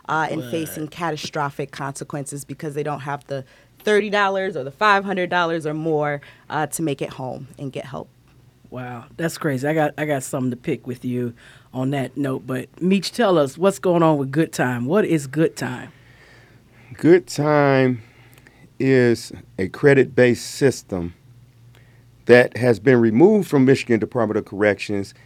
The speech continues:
Speaker 3: In other words, they failed to incentivize good behavior. There was a time when a prisoner could show good behavior over a year's time and he get ninety days off his sentence. Well, they took that away in, in nineteen ninety-eight, and they implemented a system called Truth in Sentencing,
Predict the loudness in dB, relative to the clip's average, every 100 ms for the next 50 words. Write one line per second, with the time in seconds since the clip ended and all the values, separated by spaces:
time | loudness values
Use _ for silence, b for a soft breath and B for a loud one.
0 | b 0 2 2 4 4 6 4 4 4
1 | 4 0 4 4 4 0 -2 -2 -2 -2
2 | -4 -2 -2 -2 -4 -6 -6 -8 -10 -10
3 | -12 -20 _ _ b b b -2 -2 -2
4 | -4 0 2 2 2 2 0 -2 -6 b
5 | b b -12 0 0 2 0 -2 -4 -2
6 | -2 -2 2 0 0 0 2 2 2 0
7 | 0 0 4 2 0 -4 0 0 -2 0
8 | 0 2 0 0 2 2 4 0 -2 -6
9 | -8 -6 -6 -10 -20 -20 b -4 2 2
10 | 2 0 4 2 4 4 4 2 -2 -4
11 | 0 0 -2 -2 0 -2 0 0 0 -4
12 | b b 0 2 2 0 0 -2 0 0
13 | -4 -2 -2 -2 -4 -4 -2 -2 0 -4
14 | -2 -4 -2 0 0 -4 -8 -8